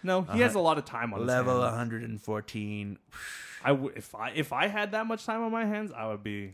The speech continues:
Speaker 1: well
Speaker 2: Is he professional?
Speaker 1: No, he's not professional.
Speaker 2: Then why would he sink that, that much time
Speaker 1: Reasons?
Speaker 2: in reasons?
Speaker 1: Like I
Speaker 2: Insert
Speaker 1: said, summer
Speaker 2: reasons.
Speaker 1: break. He's a student. He has
Speaker 2: Oh,
Speaker 1: summer
Speaker 2: that's
Speaker 1: break
Speaker 2: why.
Speaker 1: right now.
Speaker 2: That's why.
Speaker 1: And he played, he plays basically ten hours straight for the last, like,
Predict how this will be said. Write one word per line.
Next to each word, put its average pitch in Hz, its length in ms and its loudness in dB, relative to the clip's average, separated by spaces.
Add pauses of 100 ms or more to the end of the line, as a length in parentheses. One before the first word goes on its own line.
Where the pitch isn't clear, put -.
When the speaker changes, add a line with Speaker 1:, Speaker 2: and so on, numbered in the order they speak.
Speaker 1:
well 101 220 -8
Speaker 2:
Is 101 80 -6
he 98 60 -6
professional? 113 760 -6 (120)
Speaker 1:
No, 117 180 2
he's 104 100 -4
not 98 200 -8
professional. 120 240 -8
Speaker 2:
Then 123 60 -6
why 127 300 -2
would 180 100 -8
he 131 160 -10 (920)
sink 127 360 -10
that, - 200 -16
that 110 180 -6
much 120 220 -6
time 120 160 -4
Speaker 1:
Reasons? 107 140 -6
Speaker 2:
in 113 80 -12 (320)
reasons? 117 500 -6 (460)
Speaker 1:
Like 147 180 -2
I - 60 6
Speaker 2:
Insert - 60 4
Speaker 1:
said, 180 200 2
summer 185 300 6
Speaker 2:
reasons. - 80 0
Speaker 1:
break. 117 260 4
He's 123 220 -4
a 120 40 -2
student. 151 480 -2 (360)
He 113 60 -6
has 117 100 0
Speaker 2:
Oh, 113 80 2
Speaker 1:
summer 135 120 2
Speaker 2:
that's 139 100 0
Speaker 1:
break 135 200 2
Speaker 2:
why. 127 80 0
Speaker 1:
right 117 120 -2
now. 104 220 -4
Speaker 2:
That's 107 120 -8
why. - 200 -18 (520)
Speaker 1:
And 104 100 -10
he 120 160 -4
played, 117 460 -6
he 147 160 -4
plays 139 280 -2
basically 117 360 -4
ten - 200 -6
hours 113 200 -2
straight - 260 -8
for - 120 -14
the 101 80 -10
last, 98 260 -8
like, 101 180 -6